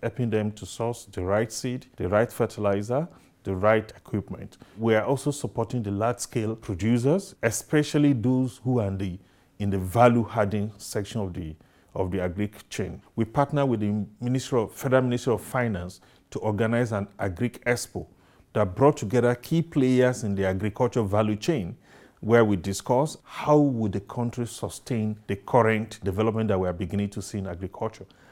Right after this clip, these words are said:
Agriculture should be the biggest, uh, economy in Nigeria, with a population of about two hundred million people, huge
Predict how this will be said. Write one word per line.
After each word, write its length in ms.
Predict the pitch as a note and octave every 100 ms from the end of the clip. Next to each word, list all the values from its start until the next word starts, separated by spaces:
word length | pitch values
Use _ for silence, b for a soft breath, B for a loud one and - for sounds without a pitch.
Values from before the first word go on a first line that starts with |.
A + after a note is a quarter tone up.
| b -
Agriculture 760 | B2+ C#3 - F3 F3 F3+ E3+ -
should 420 | - - D#3 D#3
be 160 | A2+ C3
the 120 | A2
biggest, 500 | F2+ A2+ A2 G#2+ -
uh, 40 | F#2+
economy 580 | F#2 - A2+ G#2+ A2
in 80 | G2
Nigeria, 440 | F#2 F2+ G#2+ A#2 C3
with 160 | G#2
a 40 | A2
population 480 | B2 A2 C3 C3+ C3
of 80 |
about 220 | G#2+ F#2+ -
two 100 | A#2+
hundred 240 | A2+ A2
million 240 | A2 A2+
people, 400 | A2 A2+ D3+ F3 - B B B
huge 420 | - - C#3+ -